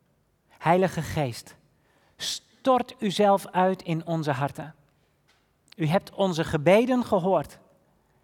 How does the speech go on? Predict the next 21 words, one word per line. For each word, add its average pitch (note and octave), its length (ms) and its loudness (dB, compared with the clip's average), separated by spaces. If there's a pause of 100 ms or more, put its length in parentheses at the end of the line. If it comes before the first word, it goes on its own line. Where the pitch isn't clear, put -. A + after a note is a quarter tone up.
(140)
En D#3+ 140 -2
u E3 80 -2
bent D3+ 180 0
een C#3 80 -4
verhoorder F#3+ 680 0
van D#3 180 -4
gebeden. D3 540 -2 (1300)
En D3 140 -2
mogen F#3+ 340 2
wij F#3+ 240 6
vanuit D#3+ 300 0
het D3+ 120 -2
leven G#3 440 2
dat G3 140 -4
u F#3+ 80 -4
ons E3+ 180 -4
geeft, D#3 420 -2 (840)
overstromen A#3+ 960 2
van G#3+ 200 -4
uw G#3 180 -2
genade. D#3+ 600 -2